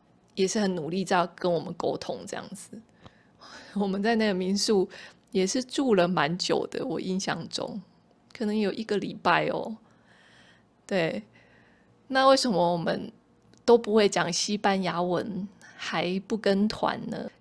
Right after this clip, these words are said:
跟团其实真的蛮轻松的，就是他都会帮忙安排好一切的细节，只要上车，然后下车看景点，然后，呃，什么都安排好了。我觉得我们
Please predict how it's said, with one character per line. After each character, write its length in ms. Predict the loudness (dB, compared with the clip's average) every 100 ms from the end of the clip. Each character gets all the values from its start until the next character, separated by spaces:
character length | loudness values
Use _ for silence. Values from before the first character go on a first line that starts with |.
| -2
跟 160 | -2
团 180 | 2 0
其 160 | 0 -2
实 120 | 0
真 180 | 0 0
的 100 | -2
蛮 160 | -2 -4
轻 200 | -6 -4
松 280 | -2 -2
的， 120 | -4 -4
就 140 | -6
是 180 | -4 -6
他 460 | -2 -2 0 -2 -8 -18 _ _ _ _ -4
都 160 | 2
会 120 | 4
帮 220 | 4 2 0
忙 220 | -2 -2
安 200 | -2 -2
排 240 | -2 -6
好 360 | -6 -4 -4 -6 -10
一 60 |
切 260 | -6 -2 -2
的 100 | -2
细 300 | -6 -6 -8
节， 340 | -8 -8 -8 -12 _ _ _ _ _ -10
只 140 | -2
要 200 | 2 2
上 240 | 0 -2
车， 560 | -4 -2 0 0 0 -4 -10 _ -8
然 200 | -6 -4
后 120 | -4
下 260 | -4 -4
车 240 | -4 -6 -6
看 260 | -4 -6 -6
景 280 | -8 -10 -10
点， 180 | -6 -8 -10 _ _ _ _ _ _ _ _ _ _
然 140 | -10 -4
后， 320 | 0 0 -2 -8
呃， 440 | -8 -6 -6 -10 -12
什 180 | -10 -6
么 140 | -4
都 160 | 0 2
安 240 | 2 0
排 180 | -2 -6
好 280 | -6 -6 -8
了。 200 | -10 -14 -16 -20 -20 -20 -20 _ _
我 100 | 0
觉 140 | 4
得 100 | 6
我 160 | 6 6
们 380 | 4 0 -2